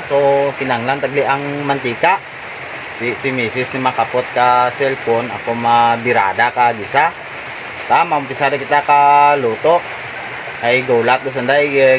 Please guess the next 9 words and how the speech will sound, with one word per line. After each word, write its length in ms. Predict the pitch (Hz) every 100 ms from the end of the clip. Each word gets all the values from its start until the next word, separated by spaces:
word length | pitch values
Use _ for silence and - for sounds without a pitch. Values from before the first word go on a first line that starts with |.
| 127
ginagutom 960 | 123 127 127 131 131 110 107 131 131
diya, 320 | 127 127 131 127
isak 240 | 113 120 131
barangay, 480 | 117 110 107 120
di 160 | 127 127
nga 560 | 131 127 131 131 131 131
managkaon 800 | 131 123 123 123 113 110 127 123
dire 160 | 123
sa 400 | 127 131 127 131